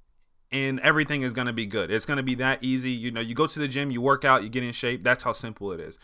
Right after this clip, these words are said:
When in reality, ladies and gentlemen, <laughs> if you don't realize by now, here, let me be the first one to tell you that even a goal as simple as getting bigger arms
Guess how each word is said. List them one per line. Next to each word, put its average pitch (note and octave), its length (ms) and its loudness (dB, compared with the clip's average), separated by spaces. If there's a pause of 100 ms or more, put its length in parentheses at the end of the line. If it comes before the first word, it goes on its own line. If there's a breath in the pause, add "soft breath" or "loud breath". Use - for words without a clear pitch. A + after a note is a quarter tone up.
(160 loud breath)
When C#3 160 -2
in E3+ 100 0
reality, D3 540 6
ladies B2 300 2
and A#2 100 -8
gentlemen, A2+ 400 -4 (200)
<laughs> - 200 -20
if G#2+ 140 -8
you D3+ 100 -2
don't D#3+ 260 6
realize D3 440 6
by B2+ 200 8
now, A#2 440 4
here, A#2+ 160 0
let B2 180 0
me D3 80 -2
be C3+ 140 -2
the B2 100 -2
first - 280 -2
one A#2 100 -8
to G2+ 80 -6
tell B2+ 240 -2
you A2 160 -6
that G2 240 -4 (480 loud breath)
even F3 280 0
a C#3+ 120 2
goal C3 500 4
as A2 200 -4
simple D3 440 -2
as A2 300 -2
getting C3+ 340 -2
bigger A#2 320 -2
arms G#2 400 -2